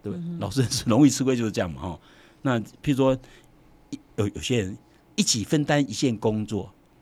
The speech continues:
Speaker 1: 有些人就偷懒啊。
Speaker 2: 嗯哼。
Speaker 1: 比如说学校里面有些学生同组做作业的人，很多因为一组嘛，将来报告是大家一样成绩嘛，
Speaker 2: 嗯。
Speaker 1: 很多人就偷懒，你知道吗？那老实人就乖乖做嘛，看起来真的是一个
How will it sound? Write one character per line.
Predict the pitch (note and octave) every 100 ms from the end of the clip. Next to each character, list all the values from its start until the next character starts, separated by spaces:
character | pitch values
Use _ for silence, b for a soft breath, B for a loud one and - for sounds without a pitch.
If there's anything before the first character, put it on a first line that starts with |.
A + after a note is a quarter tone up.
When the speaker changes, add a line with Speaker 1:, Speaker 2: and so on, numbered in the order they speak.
| _
Speaker 1:
有 | E3+
些 | C4+
人 |
就 | C#4
偷 | C4+ C4+
懒 | A3 B2
啊。 | C3 D3 D#3+ - - - -
Speaker 2:
嗯 | F#3 E3+
哼。 |
Speaker 1:
比 | F3
如 |
说 | A#3+ A#3+
学 | A3+ - F3
校 | G#3
里 | C#3+
面 | D3+
有 | C3+
些 |
学 | C#3 A#2+
生 | C3 C3+ b b b -
同 | - A3
组 | B3 C3
做 | A#2+ F#3+
作 | D3 F3 C3+
业 | B2+ A2+
的 | G#2+
人， | F#2+ G2+
很 | C#3+ G#3
多 | A#3 A#3+ -
因 | A#3 -
为 | A3+
一 | A#3
组 | A#3+ G#2
嘛， | E2+ D#2+ D2 A#2+
将 | G#3
来 | F#3
报 | F#3+
告 | F3 E3
是 | E3
大 | D#3 D#3+ D#3+
家 | D#3+
一 | B2+
样 | D3+ B2
成 | - G3+
绩 | G2+
嘛， | F2 E2+
Speaker 2:
嗯。 | E3 E3 - _
Speaker 1:
很 | F#2+
多 | A#2+
人 | G2
就 |
偷 | F2+ D#2+
懒， | D#2 -
你 | -
知 |
道 | D2 C2
吗？ | - b b -
那 | F3+
老 | C#3+ D3
实 | D3+ G3+
人 |
就 | F#3
乖 | F#3 - F3
乖 | E3 D#3
做 | D#3+ G#2+
嘛， | - - - _ _ _
看 | - G#3+
起 | C#3+
来 |
真 | A2+ C#3+
的 | A#2+
是 | - B2+
一 |
个 | A#2 G2+